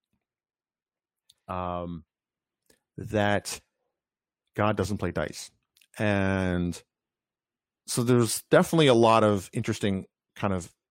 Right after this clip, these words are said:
interpersonality conflicts too. Um, one of the gates is called, um, a Hadamard gate, and they talk about him. Um, there's also three types of Pauli gates, X, Pauli X, Pauli Y, and Pauli Z. And I wondered, who, who is this guy, Pauli, that,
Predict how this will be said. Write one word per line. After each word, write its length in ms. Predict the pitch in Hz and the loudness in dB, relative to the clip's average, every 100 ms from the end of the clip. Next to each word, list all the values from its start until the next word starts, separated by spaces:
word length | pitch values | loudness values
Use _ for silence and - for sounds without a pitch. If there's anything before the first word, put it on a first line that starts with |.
| - | -8
interpersonality 840 | 127 120 - 117 - 104 107 110 110 | -4 -4 0 0 0 0 2 2 0
conflicts 500 | 117 107 - 107 - | 0 0 0 -4 -2
too. 340 | 117 107 110 | 0 2 0
Um, 320 | 92 87 85 - | -2 -2 -4 -8
one 300 | 113 104 113 | -10 0 2
of 80 | 117 | 2
the 60 | 107 | 0
gates 420 | 104 104 98 - | 0 0 -2 -6
is 120 | 92 | -8
called, 480 | - 101 95 90 98 | -4 -2 0 -2 -2
um, 460 | 92 92 87 87 - | 0 0 -2 -4 -8
a 60 | 87 | -4
Hadamard 440 | 107 120 117 107 | 0 2 4 2
gate, 220 | 113 104 | 2 0
and 60 | 95 | -2
they 80 | 90 | -4
talk 220 | 104 95 | -4 -4
about 220 | 95 87 | -4 -2
him. 320 | 123 135 131 - - - - _ - | 2 2 2 -2 -16 -20 -20 _ -2
Um, 360 | 101 95 92 | 0 0 0
there's 180 | 95 95 | -2 0
also 540 | 104 - 101 95 90 90 | 0 0 -2 -2 -4 -6
three 300 | - 127 127 | -4 -4 -4
types 300 | 123 135 110 | 0 0 0
of 100 | 104 | -6
Pauli 320 | - 127 131 127 | -2 2 4 2
gates, 380 | 123 139 - - | 0 -2 -6 -8
X, 180 | 117 - | -8 -2
Pauli 280 | 117 113 104 | 0 2 2
X, 200 | 120 - | 0 0
Pauli 240 | 110 104 | 0 2
Y, 420 | 104 110 117 139 - _ _ _ | 2 4 4 2 -2 _ _ _
and 320 | 104 101 98 | -8 -6 -6
Pauli 280 | - 104 98 | -4 -2 -4
Z. 280 | 90 95 110 _ _ _ | -6 -8 -10 _ _ _
And 140 | - 107 | -4 -2
I 40 | |
wondered, 380 | 117 160 107 85 - | 0 2 0 -2 -10
who, 280 | - 170 170 | -6 -2 0
who 240 | - 170 | 2 4
is 140 | 202 185 | 4 2
this 180 | 113 - | -2 2
guy, 320 | 120 117 90 | 2 4 2
Pauli, 480 | - 120 127 87 87 | 2 2 4 2 -2
that, 200 | 92 | -4